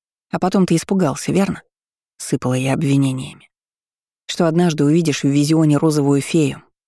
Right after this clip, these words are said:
а не славную Кхару. Рис будто бы уже умерла у тебя на руках, и ты боишься потерять её снова. Ведь тогда будет намного больнее, чем в горах Шахгрина». «Не твоего ума, Рейвенс,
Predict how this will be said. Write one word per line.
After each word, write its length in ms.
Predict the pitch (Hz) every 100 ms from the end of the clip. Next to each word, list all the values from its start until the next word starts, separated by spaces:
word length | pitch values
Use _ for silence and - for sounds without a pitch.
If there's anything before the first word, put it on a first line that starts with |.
| _
а 80 | -
не 120 | 151
славную 460 | 143 143 135 139 139
Кхару. 440 | - - 139 135 - _ _ _ _ _ _ _ _ _ _ -
Рис 220 | 196 226
будто 300 | 175 190 -
бы 100 | 170 170
уже 180 | 165 175
умерла 480 | 165 165 175 170
у 100 | 139
тебя 260 | 135 156 143
на 100 | 135
руках, 460 | 143 - - - - _ _ _ _
и 80 | 170
ты 120 | 156
боишься 400 | 156 151 151 -
потерять 420 | 143 240 151 143 139
её 180 | 139
снова. 420 | 143 - 139 123 - _ _ _ _ _ _ _ -
Ведь 160 | 165
тогда 260 | 156 151 151
будет 280 | 143 139 -
намного 400 | 147 165 151 139
больнее, 400 | 147 170 165 131
чем 260 | - 131
в 20 |
горах 320 | 143 156 139 -
Шахгрина». 600 | 143 147 165 151 135 - _ _ _ _ _ _ _ _ _ _ _ _
«Не 160 | 147 147
твоего 520 | 151 165 160 160 160
ума, 280 | 165 160 143
Рейвенс, 600 | 147 147 139 143 156 -